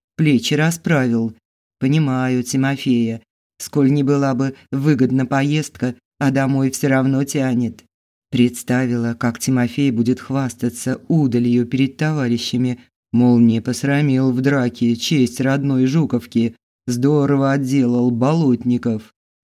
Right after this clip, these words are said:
Архип вовсе задремал после бессонной ночи,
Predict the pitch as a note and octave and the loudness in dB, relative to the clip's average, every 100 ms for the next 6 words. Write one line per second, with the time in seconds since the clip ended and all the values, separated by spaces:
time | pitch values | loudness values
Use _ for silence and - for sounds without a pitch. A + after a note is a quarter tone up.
0 | - D#3+ E3 - G#3 C#3+ C#3 E3 D3+ - | -2 -2 0 -2 -2 -2 -2 -2 -2 -2
1 | D3+ C#3+ D#3 D3 D#3 D#3 D3 C#3+ C#3+ D#3+ | -2 0 0 0 0 2 0 -2 -4 -4
2 | D3+ D3 D#3 E3 - D3+ D3 D3 D3 D3+ | -4 -2 -2 -4 -4 -2 0 0 0 0
3 | C#3+ C#3+ - C3+ | -2 -4 -4 -6